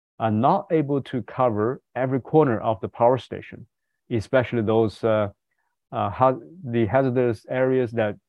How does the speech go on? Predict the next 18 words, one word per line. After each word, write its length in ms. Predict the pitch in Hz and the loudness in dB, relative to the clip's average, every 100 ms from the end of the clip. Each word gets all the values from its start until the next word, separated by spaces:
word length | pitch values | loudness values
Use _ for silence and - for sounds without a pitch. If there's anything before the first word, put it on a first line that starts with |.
| _ | _
uh, 220 | - 98 95 | -4 -2 -2
poses, 640 | - 120 107 110 101 - | -2 -2 -2 -4 -4 -2
uh, 220 | 107 101 98 _ _ - _ _ | 0 0 -4 _ _ -20 _ _
risks 460 | 113 143 - - _ _ | 0 0 -2 -20 _ _
to 200 | - 113 | -4 -2
health 320 | 95 131 131 | 2 2 2
and 160 | 110 101 | -2 0
life. 240 | 120 - - _ _ _ _ | 0 -2 -12 _ _ _ _
In 120 | 131 120 | -2 2
that 220 | 165 170 | 2 2
case, 320 | 147 131 - _ _ _ | 0 -2 -4 _ _ _
human 320 | - 214 196 | -2 2 6
workers 420 | 151 139 123 107 - | 6 4 0 -6 -6
can 240 | 117 104 | -4 -4
send 420 | - 131 131 131 - | -4 -2 0 -2 -2
a 160 | 117 | -4
physical 480 | 101 - 165 143 127 | -2 0 0 0 0
robot 500 | 117 185 127 65 - | 2 0 -2 -6 -10